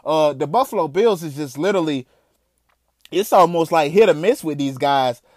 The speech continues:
Like, they're literally just, it seemed like they're giving up on the field,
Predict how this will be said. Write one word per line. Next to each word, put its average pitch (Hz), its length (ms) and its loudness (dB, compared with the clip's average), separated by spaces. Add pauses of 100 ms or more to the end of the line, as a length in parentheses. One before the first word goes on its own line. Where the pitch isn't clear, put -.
Like, 151 240 2
they're 214 180 0
literally 175 680 -2
just, 165 420 -4
it 190 160 -4
seemed 220 200 -8
like 185 160 -4
they're 180 140 -2
giving 185 440 -4
up 196 180 2
on 196 160 -2
the 139 80 -8
field, 190 460 -2